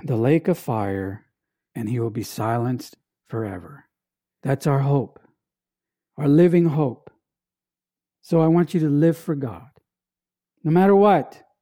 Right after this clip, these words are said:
because it's the only life worth living. We need him. You need him. So let's bow in prayer and say, "Lord Jesus, we need you more than ever. You are the Lion of Judah.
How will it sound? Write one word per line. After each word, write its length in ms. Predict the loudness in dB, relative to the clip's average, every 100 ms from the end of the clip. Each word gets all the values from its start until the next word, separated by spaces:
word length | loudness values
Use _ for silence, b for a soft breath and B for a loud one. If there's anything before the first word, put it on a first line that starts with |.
| _ _ _ _ _ -6
because 220 | -2 -2
it's 160 | -2
the 120 | -6 -2
only 340 | 2 2 2
life 380 | 0 0 -2 -6 _ _ _ _ _
worth 240 | -8 -6 -2
living. 400 | -2 -2 -6 -10 _ _ _ _ _ _
We 140 | -8 -2
need 260 | 2 2
him. 280 | 0 -2 -6 _ _ _ _ -16
You 200 | -6 -4
need 240 | -2 -2
him. 360 | -2 -4 -6 -10 _ _ _
So 140 | -4
let's 200 | -2 -2
bow 600 | -2 0 2 0 -4 -12 _ _ _
in 140 | -8 -8
prayer 580 | -4 0 0 0 -6 _ _ _ _ _ _ _ _ -16
and 100 | -8
say, 220 | 0 0
"Lord 280 | 2 0 -2
Jesus, 460 | -2 -2 -2 -4
we 120 | -2 0
need 360 | 2 2 0
you 140 | 0 0
more 220 | 0 0
than 180 | 0 -4
ever. 520 | -6 -6 -10 -12 _ _ _ _ _ _ _ _ _ _ _
You 180 | -2 2
are 80 | 4
the 100 | 4
Lion 400 | 2 2 4 2
of 140 | 0
Judah. 540 | -2 -4 -2 -2 -6